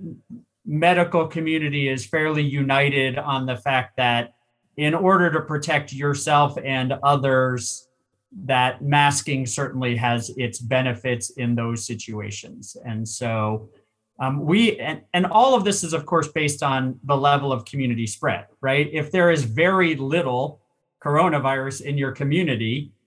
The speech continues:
the likelihood of spread drops dramatically. And so even at our institution, we had loosened up rules, not in the,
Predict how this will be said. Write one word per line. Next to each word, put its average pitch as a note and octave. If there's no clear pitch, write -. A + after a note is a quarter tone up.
the C#3
likelihood D3+
of C3
spread D3
drops C#3
dramatically. C3+
And C#3
so C#3+
even G3
at D#3
our D#3+
institution, D3
we C#3
had C3+
loosened D#3
up C#3
rules, D3
not C#3+
in C#3+
the, A#2+